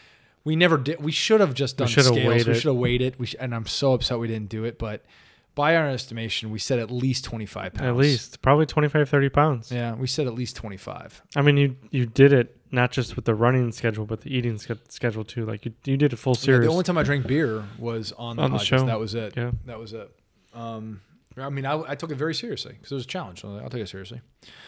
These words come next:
Speaker 1: Um, I had to say this again, Corey's advice.
Speaker 2: Oh, God.
Speaker 1: I just, I remember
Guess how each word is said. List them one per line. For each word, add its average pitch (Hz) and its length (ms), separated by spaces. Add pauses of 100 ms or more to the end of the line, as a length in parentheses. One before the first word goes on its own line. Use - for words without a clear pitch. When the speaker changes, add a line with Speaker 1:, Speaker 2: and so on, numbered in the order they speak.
(280)
Speaker 1:
Um, 135 560 (2500)
I 135 80
had 143 160
to 127 60
say 143 120
this 120 120
again, 123 240
Corey's 120 320
advice. 107 600 (800)
Speaker 2:
Oh, - 140
God. - 460 (100)
Speaker 1:
I 113 140
just, 107 340
I 127 100
remember 139 580